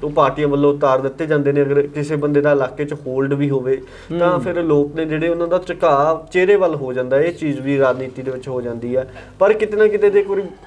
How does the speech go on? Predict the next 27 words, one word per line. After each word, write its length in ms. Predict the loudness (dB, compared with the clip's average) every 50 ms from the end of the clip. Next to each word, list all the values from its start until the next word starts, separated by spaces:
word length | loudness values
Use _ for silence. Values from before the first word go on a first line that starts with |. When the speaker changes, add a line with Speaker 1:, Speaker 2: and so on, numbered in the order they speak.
| -10 -4
Speaker 1:
ਬੰਦਾ 320 | -2 0 2 2 2 0
ਸੋਚਦਾ 440 | 0 -2 -2 -2 -2 -2 0 2 2
ਹੈ 80 | 2 0
ਕਿ 140 | -2 -4
ਮੈਂ 160 | -4 -4 -4 -4
ਸਿਆਸਤ 480 | -2 -2 -2 -2 -2 -4 -8 -8 -4
ਕਰਨੀ 340 | -2 -2 -2 0 0 -2 -2
ਹੈ 40 | 0
ਤਾਂ 120 | 0 -2
ਉਹਨੂੰ 160 | -4 -4 -6
ਕਿਸੇ 240 | -8 -10 -8 -8 -6
ਨਾ 100 | -6 -6
ਕਿਸੇ 260 | -6 -6 -6 -6 -6
ਪਾਰਟੀ 380 | -2 0 0 0 0 -2 -6 -10
'ਚ 80 | -10 -4
ਤਾਂ 100 | -2 -2
ਆਉਣਾ 280 | -2 -2 -4 -4 -4 -4
ਹੀ 60 | -4
ਪਊਗਾ। 540 | -4 -6 -10 -10 -12 -14 -16 -18 -18 -20 -20 -20 -12 -2 -2
Speaker 2:
ਵਰਿੰਦਰ, 240 | 0 2 2 0 2
ਜਿਹੜੇ 400 | 2 4 4 6 6 4 2 0 -6 -16 -18 -18 -20 -20 -20 -20 -4 0 2
ਪਿੰਡਾਂ 320 | 2 4 4 4 4 4
ਦੇ 100 | 2 2
ਲੋਕ 280 | 4 4 2 2 0 -6
ਆ 40 |
ਨਾ, 120 | -10 -10 -10 -12
ਜਿਹੜੀ 320 | -6 -6 -2 0 0